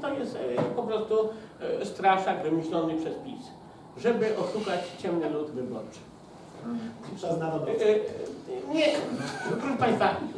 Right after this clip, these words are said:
Speaker 1: nie chcą, naprawdę nie chcą do nas przyjechać. Jeżeli chcieliby do nas przyjechać, to tylko po to, że traktować nas jako punkt tranzytowy,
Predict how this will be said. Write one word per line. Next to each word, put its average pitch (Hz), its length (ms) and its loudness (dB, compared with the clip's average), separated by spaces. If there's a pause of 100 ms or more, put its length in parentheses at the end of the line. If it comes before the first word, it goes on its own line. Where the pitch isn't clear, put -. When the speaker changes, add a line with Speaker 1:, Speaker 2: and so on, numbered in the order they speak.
(200)
Speaker 1:
nie 523 80 8
chcą, 170 600 6 (320)
naprawdę 294 720 6 (320)
nie 277 360 4
chcą 262 340 0
do 220 140 6
nas - 280 8
przyjechać. 147 600 0 (320)
Jeżeli 202 500 4 (300)
chcieliby 190 600 2 (200)
do 208 120 2
nas 196 200 4
przyjechać, 143 580 2
to 233 100 4
tylko 190 300 2
po 165 200 4
to, 240 400 4 (220)
że - 120 -2
traktować 254 720 4
nas 220 200 4
jako 214 220 4 (160)
punkt 233 340 0
tranzytowy, 165 800 2